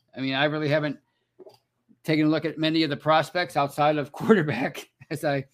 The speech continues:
as I sheep-, sheepishly said in, in an earlier article this week.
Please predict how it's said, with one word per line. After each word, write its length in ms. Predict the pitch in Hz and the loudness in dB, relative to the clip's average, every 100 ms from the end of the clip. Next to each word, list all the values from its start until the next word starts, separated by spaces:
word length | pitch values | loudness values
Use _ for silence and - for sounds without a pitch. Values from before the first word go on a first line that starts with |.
| _ _ _ _ _ - | _ _ _ _ _ -12
as 140 | 120 | -8
I 80 | 135 | -6
sheep-, 460 | 123 180 160 156 - | -4 -4 -2 -6 -10
sheepishly 800 | - 190 208 170 - 160 151 139 - _ _ _ | -8 -4 -4 -4 -6 -2 -2 -2 -10 _ _ _
said 320 | - - 151 | -12 -4 -2
in, 140 | 143 139 | -2 -4
in 200 | 139 131 | -6 -6
an 60 | |
earlier 340 | 135 147 147 135 | -4 -2 0 0
article 360 | 151 156 123 | 0 -2 -6
this 180 | 120 117 | -10 -8
week. 220 | 117 131 | -8 -10